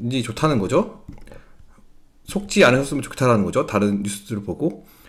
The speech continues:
페이먼트를 위한 실제 효과적인 도구로 사용하기 위해서다. 그쵸? 이걸 사용하기 위해서 엑스알피 가는 거죠. 그래서 엑-, 이, 이 기능 자체가 엑스알피 성능 확장과 에너지 소비를 이제 비트코인과 비교하는데,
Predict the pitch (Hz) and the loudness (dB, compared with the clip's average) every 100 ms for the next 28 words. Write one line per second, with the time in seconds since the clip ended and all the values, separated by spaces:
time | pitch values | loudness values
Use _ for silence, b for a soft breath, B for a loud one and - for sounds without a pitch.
0 | b - 214 226 214 190 151 139 135 190 | b 4 8 8 8 6 6 6 6 4
1 | 202 202 170 - 196 175 156 123 127 120 | 4 6 4 6 4 4 2 0 0 0
2 | 151 139 123 92 87 85 80 - - - | 2 2 2 -2 -4 -4 -6 -8 -10 -4
3 | 104 - 117 127 139 151 147 165 156 131 | -4 -4 -4 -2 6 6 6 4 4 2
4 | 98 101 151 196 - 120 113 104 101 90 | 2 2 2 2 -2 -4 -2 -4 -4 -6
5 | 82 131 - - B B B B B B | -4 -4 -4 -10 B B B B B B
6 | B - 120 135 131 127 104 B B B | B -10 4 8 10 10 4 B B B
7 | B - - - 131 151 160 165 180 175 | B -6 -6 -4 2 6 6 6 4 2
8 | 147 143 160 117 131 139 170 104 110 - | 2 2 2 2 2 4 4 4 0 4
9 | 156 156 156 147 143 135 185 196 170 165 | 4 6 6 6 6 4 4 6 6 2
10 | 160 143 156 196 123 131 160 151 151 131 | 0 4 6 6 4 6 6 4 0 0
11 | 117 165 190 208 - - 151 127 107 117 | 4 6 6 2 -4 -16 -18 -14 -8 -4
12 | 147 151 139 110 117 120 104 143 131 - | 0 2 2 4 4 4 4 6 4 2
13 | - | -4